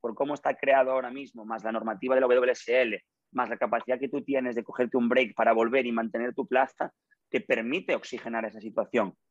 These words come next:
estando a mayores y habiendo reconocido que tiene una lesión en el, en la cadera que se acumula, que está ahí, que no le deja estar cómodo y demás, y que si además tienes un poquito de ojo clínico,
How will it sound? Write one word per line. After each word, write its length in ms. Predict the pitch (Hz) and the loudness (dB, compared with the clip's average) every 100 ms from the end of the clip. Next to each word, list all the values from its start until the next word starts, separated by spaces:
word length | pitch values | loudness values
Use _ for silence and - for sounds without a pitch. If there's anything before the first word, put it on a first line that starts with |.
| _ _ _ | _ _ _
estando 540 | 147 110 - 147 160 | 0 0 0 0 2
a 40 | 160 | 2
mayores 480 | 147 143 151 196 - | 2 2 2 -2 -6
y 100 | 117 | -2
habiendo 260 | 120 127 | -2 -2
reconocido 540 | 139 139 131 120 139 156 | -6 -4 -6 -4 -4 -2
que 100 | 139 | 0
tiene 360 | 127 120 104 - _ | 0 0 0 -6 _
una 220 | 139 143 | -2 2
lesión 920 | 147 135 - 139 135 127 117 117 117 113 | 2 0 -2 4 8 8 4 -2 -4 -2
en 60 | |
el, 160 | 110 104 | -2 -2
en 60 | |
la 100 | 113 | -4
cadera 460 | 110 113 120 156 - _ | 0 2 4 2 -2 _
que 100 | 120 | -12
se 200 | - 120 | -4 -4
acumula, 560 | - 120 131 151 151 | -2 -2 2 4 2
que 140 | 147 - | 0 -8
está 260 | - 131 | -2 2
ahí, 420 | 131 131 139 147 - _ _ | 2 2 -4 -8 -12 _ _
que 100 | 120 | -10
no 100 | 123 | -6
le 120 | 123 | -6
deja 200 | 131 127 | -6 -8
estar 300 | - 135 117 | -6 -4 -2
cómodo 520 | - 135 139 135 135 - | 2 2 2 -2 -4 -6
y 80 | |
demás, 440 | 113 113 135 185 _ _ _ 143 | -6 0 0 -2 _ _ _ -10
y 120 | 123 | -4
que 340 | 143 131 131 _ _ | -2 -2 -4 _ _
si 160 | - 131 | -2 0
además 280 | 131 151 175 | 2 0 -2
tienes 220 | 170 170 | -4 -6
un 120 | 165 | -4
poquito 360 | 160 156 156 156 | -2 -2 0 2
de 100 | 156 | 2
ojo 220 | - 135 | 2 -2
clínico, 520 | 156 160 131 156 - | -2 -2 -2 -4 -6